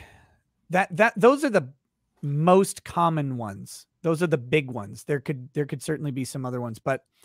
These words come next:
uh, and then you'll have different shades of each thing that I just mentioned, but th-, those are the big ones. But they're all from the rules of evidence. There are specific rules on what evidence is admissible and not,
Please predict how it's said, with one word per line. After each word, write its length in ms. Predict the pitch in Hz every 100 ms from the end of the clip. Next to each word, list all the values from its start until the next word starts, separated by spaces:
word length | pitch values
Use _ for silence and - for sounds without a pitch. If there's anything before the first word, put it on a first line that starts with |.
| - _ _ -
uh, 140 | 160 160
and 120 | 175
then 100 | 208
you'll 80 | 196
have 200 | 185 147
different 280 | 185 156
shades 340 | 139 160 156 139
of 100 | 131
each 220 | 135 -
thing 420 | - 131 120 110 101 _
that 140 | 135 123
I 80 | 117
just 220 | 120 -
mentioned, 420 | 131 113 113 110
but 260 | 139 131 143
th-, 180 | 156 143
those 260 | 180 170
are 40 | 170
the 60 |
big 120 | 143
ones. 140 | 117 117
But 100 | 165
they're 180 | 196 190
all 240 | 208 226
from 220 | - 214
the 80 | 190
rules 240 | 170 165
of 100 | 139
evidence. 400 | 170 143 123 -
There 240 | - 143 143
are 60 |
specific 560 | 127 - 131 190 185 -
rules 260 | 160 165 147
on 100 | 135
what 160 | 147
evidence 380 | 151 151 151 143
is 140 | 135
admissible 480 | 127 131 151 160 156
and 120 | 131
not, 380 | 156 202 143 -